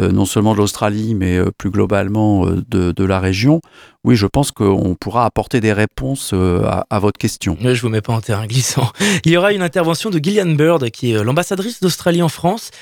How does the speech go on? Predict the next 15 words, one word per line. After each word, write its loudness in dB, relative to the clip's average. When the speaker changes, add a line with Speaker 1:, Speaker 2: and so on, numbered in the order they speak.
Speaker 2:
Alors, -2
est-ce -4
qu'il 0
y 2
aura 4
des 0
sujets 0
en 2
particulier -2
qui 0
seront 0
évoqués ? 0
Speaker 1:
Alors, 4
bon, 4
euh, 4